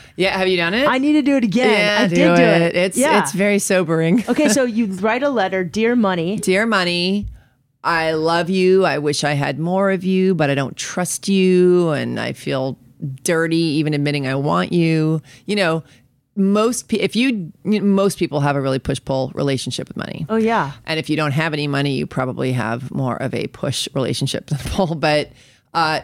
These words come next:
Speaker 1: to, you have to get clear on what your specific issues are. So then you can be like, "Oh, look at that. I don't trust money." So what does that mean? Then you, then you, you start to sort of break it down and figure out, like,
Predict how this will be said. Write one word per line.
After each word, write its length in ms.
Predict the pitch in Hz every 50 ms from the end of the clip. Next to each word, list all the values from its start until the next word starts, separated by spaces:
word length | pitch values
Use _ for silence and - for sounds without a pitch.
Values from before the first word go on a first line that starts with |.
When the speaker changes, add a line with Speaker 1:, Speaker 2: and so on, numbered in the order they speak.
| - -
Speaker 1:
to, 220 | - 196 175 - 214
you 80 | 190 180
have 140 | 185 180 -
to 40 |
get 140 | - 170 -
clear 240 | - - 165 156 -
on 120 | 139 147 147
what 120 | 147 - -
your 140 | 147 143
specific 720 | 139 - - 160 143 - - - - 170 170 - - - -
issues 320 | 165 226 - - 269 196 180
are. 120 | 151 151
So 120 | - 175
then 140 | 147 160 165
you 120 | 165 165 147
can 180 | - 175 156
be 120 | 151 170 165
like, 200 | 160 160 170 - -
"Oh, 340 | - - 622 622 466 269 175
look 160 | 170 220 262 -
at 100 | 453 -
that. 240 | 466 466 370 226 - -
I 120 | 151 175
don't 320 | 190 170 180 170 196 208 -
trust 340 | - - 165 175 - - -
money." 420 | 196 247 262 214 - - - 143 - - - - - - - - - - - - _ _
So 520 | - - - - 214 196 196 185 180 185
what 140 | 175 165 170 175
does 140 | 180 156
that 180 | 175 180 170 165
mean? 280 | 214 220 202 170 151 151
Then 160 | 151 156 160
you, 200 | 165 165 165 160
then 260 | - 170 165 165 165
you, 240 | 165 160 156 160 - -
you 140 | - 160 170
start 320 | 139 - - - 151 151 -
to 80 | - 147
sort 160 | - 156 143
of 80 | 147
break 200 | - 160 156 151
it 100 | 160 -
down 380 | - 262 262 254 247 247 240 220
and 120 | 175 160
figure 300 | - - 156 135 139 143
out, 240 | 139 139 135 135 - -
like, 380 | 147 143 139 139 127 123 -